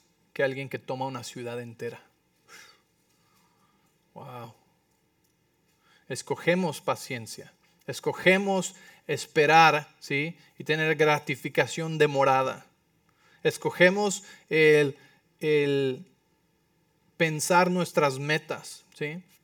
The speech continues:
De una meta egoísta, de una meta que era lo que yo quería, a una meta de amor. Y el amor todo lo sufre. Y tantas veces en la paciencia estamos sufriendo un poquito porque tuvimos que esperar, ¿sí?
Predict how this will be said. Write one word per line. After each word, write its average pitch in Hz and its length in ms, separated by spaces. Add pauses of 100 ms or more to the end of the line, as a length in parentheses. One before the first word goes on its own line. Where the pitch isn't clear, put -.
(300)
De 135 120
una 156 200
meta 160 360
egoísta, 165 680
de 160 60
una 160 160
meta 156 500 (320)
que 160 80
era 156 100
lo 147 100
que 143 120
yo 160 160
quería, 202 560 (1400)
a 165 160
una 147 180
meta 147 300
de 135 100
amor. 127 320
Y 123 60
el 123 100
amor 135 300
todo 143 380
lo 120 340
sufre. 127 680
Y 135 120
tantas 143 360
veces 143 320
en 135 120
la 123 140
paciencia 160 840
estamos 147 460 (160)
sufriendo 151 720
un 147 100
poquito 143 500
porque 131 220
tuvimos 143 420
que - 100
esperar, 135 580 (180)
¿sí? 147 380